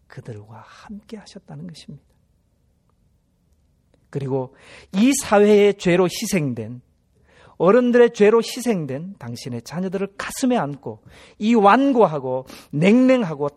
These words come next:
탐욕스러운 한국 사회를 향해서 그 아비규환의 현장의 그곳에서 외치시는 것입니다. 그래서 그 하나님의 말씀을 듣는 사람은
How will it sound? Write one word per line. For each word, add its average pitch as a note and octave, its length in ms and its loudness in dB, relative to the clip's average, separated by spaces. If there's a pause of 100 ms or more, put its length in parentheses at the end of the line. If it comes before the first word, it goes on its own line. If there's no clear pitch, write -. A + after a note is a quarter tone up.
탐욕스러운 G#3 840 2 (240)
한국 C#4 400 0 (100)
사회를 G3+ 440 0 (720)
향해서 E3 420 -14 (2500)
그 C#3+ 160 -12 (200)
아비규환의 F#3+ 680 -10
현장의 G3+ 800 -10 (140)
그곳에서 F3+ 960 -12 (760)
외치시는 B2+ 720 -14
것입니다. B2+ 360 -16 (1400)
그래서 A3+ 300 0
그 C4+ 100 -2
하나님의 D4+ 520 2
말씀을 A#3 520 2
듣는 F3 300 -2
사람은 B2 460 -6